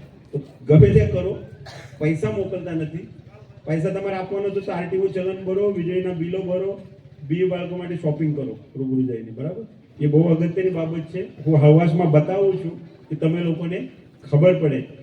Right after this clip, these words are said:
પણ જે રીતના ઉદાહરણ અમે જોઈએ છે, સારા ભણેલા ગણેલા વ્યક્તિ આમાં આવે છે. રોજ જિલ્લા પોલીસે, મેં વચ્ચે અમે ન્યૂઝ બાઇટ કરી હતી, જિલ્લા પોલીસે અમરેલી જિલ્લામાં કેટલા સાયબર ફ્રોડ થયેલ છે નવ, અગિયાર મહિનામાં, ખબર આપવામાં કોઈને?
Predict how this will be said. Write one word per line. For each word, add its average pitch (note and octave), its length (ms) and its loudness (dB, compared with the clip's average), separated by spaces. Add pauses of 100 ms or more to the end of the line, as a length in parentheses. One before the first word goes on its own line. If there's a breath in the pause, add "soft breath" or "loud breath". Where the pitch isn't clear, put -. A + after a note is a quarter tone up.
પણ C3+ 140 0
જે E3+ 180 6
રીતના F#3+ 220 4
ઉદાહરણ E3+ 460 4
અમે E3+ 260 2
જોઈએ F#3+ 400 2
છે, F3 240 -6 (260)
સારા D#3+ 300 0
ભણેલા E3 420 4
ગણેલા E3 380 0
વ્યક્તિ E3 380 -2 (600)
આમાં C#3+ 400 -2
આવે C#3+ 180 4
છે. G#2+ 240 -6 (320)
રોજ D3+ 300 4 (800)
જિલ્લા D#3 180 6
પોલીસે, F3+ 360 2
મેં F3+ 140 -2
વચ્ચે F3+ 400 -4 (360)
અમે E3 180 -2
ન્યૂઝ E3+ 240 0
બાઇટ F3 260 -2
કરી F3+ 200 6
હતી, D#3 160 2
જિલ્લા D#3+ 200 4
પોલીસે E3+ 520 -2 (320)
અમરેલી F3+ 320 4
જિલ્લામાં G3+ 300 0
કેટલા G3+ 220 -4
સાયબર G#3 280 0
ફ્રોડ G3+ 240 -4
થયેલ G3+ 240 0
છે G3 160 2
નવ, F#3+ 120 4
અગિયાર F#3+ 380 0
મહિનામાં, F#3+ 300 0
ખબર F3+ 220 -2
આપવામાં G#3 400 -4
કોઈને? G3 260 0